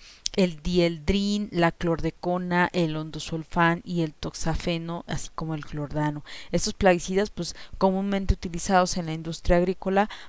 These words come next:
pues, pueden estar presentando un efecto, eh, cancerígeno dentro de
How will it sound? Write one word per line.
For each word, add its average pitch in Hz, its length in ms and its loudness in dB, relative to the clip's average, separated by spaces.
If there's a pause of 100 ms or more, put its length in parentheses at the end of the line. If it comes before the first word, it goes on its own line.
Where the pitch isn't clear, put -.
pues, 226 160 4
pueden 208 320 4
estar 180 280 2
presentando 175 840 0 (100)
un 180 200 -4
efecto, 180 720 2 (300)
eh, 160 420 6 (300)
cancerígeno 175 840 2
dentro 175 380 0
de 170 320 4